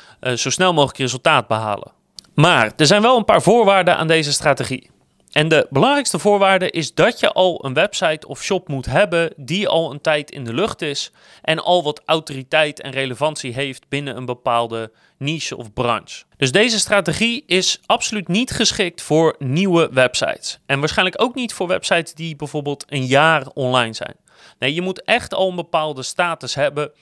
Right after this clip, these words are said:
en het liefst dat je ook wel een flinke lading aan backlinks moet hebben. En waarom dat zo is, dat zal zo duidelijk worden, maar als je dat niet hebt, dan verwacht ik niet dat deze strategie heel veel voor je doet.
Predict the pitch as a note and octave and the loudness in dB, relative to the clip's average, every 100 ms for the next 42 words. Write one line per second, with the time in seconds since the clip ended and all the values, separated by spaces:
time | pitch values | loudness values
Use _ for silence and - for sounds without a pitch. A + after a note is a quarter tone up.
0 | _ _ - C3+ B2 A#2+ G3+ C4+ - F3+ | _ _ -12 -8 -8 -6 -4 -4 -4 -6
1 | - G3 G#3+ E3+ E3 - C#3 - F3 E3 | -2 -2 0 0 -2 -4 -10 -6 -6 -4
2 | - C3 B2+ _ _ _ B2 C3+ C3+ B2+ | 0 0 0 _ _ _ 0 2 2 -2
3 | A#2+ A#2+ A#2+ A#2 C#3 C#3+ C3 A2 A#2+ A2 | -6 -4 -4 0 0 0 -6 -8 -10 -4
4 | A2 - - _ _ - B2+ B2+ C#3+ C4+ | -4 -4 -12 _ _ -8 -4 -2 0 -2
5 | C#4 G#3 - E3+ E3 - C#3+ - D3+ B2 | -2 -6 -6 -6 -8 -6 -8 -4 -6 -4
6 | B2 F3 F#3 E3 D#3 D3+ C#3 C3 A#2+ A2+ | -2 0 -2 -6 -8 -8 -10 -10 -10 -8
7 | D3 G#3+ - F3 - _ _ _ _ - | -8 -6 -2 -2 -2 _ _ _ _ -6
8 | C3+ C#3 A3 B3 F#3+ A3+ G#3+ E3+ F#3+ F3+ | -6 0 -2 -2 -6 -8 -10 -6 -4 -4
9 | - E3+ D#3 - D#3 D3+ C3+ D#3 C#3 - | -4 -2 -4 -4 -8 -6 -4 -4 -4 -2
10 | C3+ A#2+ A2 - | -2 -2 -6 -10